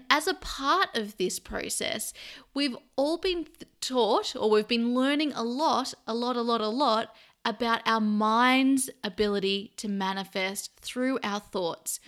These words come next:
And actually, it's not even just about our thoughts, it's really through our feelings. So this is really interesting.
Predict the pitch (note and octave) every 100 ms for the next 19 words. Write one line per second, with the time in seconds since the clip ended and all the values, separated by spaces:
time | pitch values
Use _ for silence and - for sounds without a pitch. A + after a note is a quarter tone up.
0 | - - - A3 A#3+ - A3+ G3+ - B3+
1 | C4 C4 A3 G#3 - G3 G3 F3+ G3+ -
2 | F4+ D4 G#3 - - A3 A3+ B3 B3 A#3+
3 | G#3+ F#3+ F#3+ G3 - G3+ F#3+ F3 D3 F#2
4 | - - - - - _ _ _ _ _
5 | _ _ - - C4+ D#4 D#4+ F#4+ C#4+ C4+
6 | C4 - G3 G3+ F#3 - G3 G3